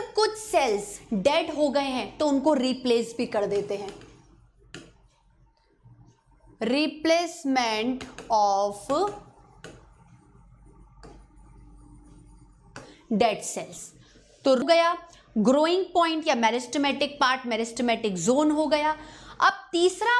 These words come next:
पार्ट आता है आपका region और zone of elongation, region of elongation या फिर zone of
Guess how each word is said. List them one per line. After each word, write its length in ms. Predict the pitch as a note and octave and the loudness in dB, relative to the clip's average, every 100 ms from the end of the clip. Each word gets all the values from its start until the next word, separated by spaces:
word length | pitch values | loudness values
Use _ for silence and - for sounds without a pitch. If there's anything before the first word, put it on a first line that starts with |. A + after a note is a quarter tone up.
| A#4+ | 2
पार्ट 300 | E4 D#4+ D#4+ | 2 2 0
आता 280 | C4+ C4+ C#4 | 0 2 0
है 520 | C4+ B3 A3+ C4 - - - | 2 0 0 -4 -12 -20 0
आपका 800 | A#3+ C4+ C4 - D4+ D#4 D#4 G3+ | 2 2 0 -4 0 0 -2 -2
region 480 | A#3+ D4+ A#3+ F4 F#4+ D4 | 0 2 2 2 0 0
और 240 | C4 D4 C#4 | 2 2 0
zone 520 | F#3+ F3+ C4+ F4 F#4+ E4 | -2 2 4 4 4 2
of 220 | D#4 D#4 C4 | 2 0 0
elongation, 800 | A#3 A3 A3 G#3 G#3 G3 G3+ - - - - - - - - - - - - - _ _ _ - - - - - - - - - - - - A3+ G#3+ | 0 0 -2 0 0 0 -4 -8 -12 -20 -20 -20 -20 -20 -20 -20 -20 -20 -20 -20 _ _ _ -20 -20 -20 -20 -20 -20 -20 -20 -20 -20 -20 -10 -4 0
region 600 | D4 E4 A#3+ D4+ C#4+ D4 B3 | 2 0 2 2 2 0 2
of 220 | C4 C4+ | 2 2
elongation 1120 | C4 A#3+ A3+ A#3 G#3+ G#3+ G#3+ - G#3 G3+ C4 - - - - - G#3+ | 0 2 2 0 2 2 2 0 0 -2 -4 -8 -18 -20 -20 -12 -4
या 360 | G#3 C4 C#4 D4 - | 2 2 4 0 -4
फिर 340 | A#3+ G#3+ G#3+ A#3+ D4 - - - - - - - - - - - - - - - - G3 F3+ | -4 -2 -2 -6 -10 -18 -20 -20 -20 -20 -20 -20 -20 -20 -20 -20 -20 -20 -20 -14 -4 -2 -2
zone 600 | F3+ C4+ E4 F#4+ G#4+ G#4+ F4 C4+ | 0 2 4 4 2 0 2 4
of 440 | B3+ B3+ B3 | 4 2 -2